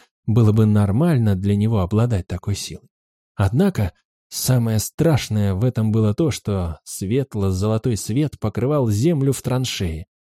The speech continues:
Этот светло-золотой свет был фактически идентичен светло-золотому свету, который появлялся всякий раз, когда Хо активировал свои духовные глаза.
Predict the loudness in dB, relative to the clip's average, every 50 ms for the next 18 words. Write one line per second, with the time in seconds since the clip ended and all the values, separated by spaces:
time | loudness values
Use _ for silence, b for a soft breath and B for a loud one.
0 | _ _ _ _ _ _ 2 2 2 4 2 0 0 -2 -4 -4 -2 0 0 2
1 | 2 2 0 2 2 2 2 4 2 2 2 2 2 2 2 4 2 2 2 0
2 | -2 -2 -2 -4 -2 0 -2 -2 0 0 0 2 2 2 2 0 0 -2 -2 0
3 | 2 2 2 2 B B B B -10 -4 2 2 4 4 4 2 2 2 4 4
4 | 4 4 4 4 4 2 2 2 0 0 0 0 2 2 2 0 2 2 4 4
5 | 6 4 4 2 2 4 4 4 4 4 2 2 2 2 0 0 -2 0 0 0
6 | 0 2 2 2 2 2 0 0 0 0 2 2 2 2 2 2 0 2 2 2
7 | 0 0 2 2 4 4 6 6 6 4 4 2 2 2 2 4 4 2 2 2
8 | 2 2 2 2 2 2 2 4 4 4 4 4 2 2 0 -2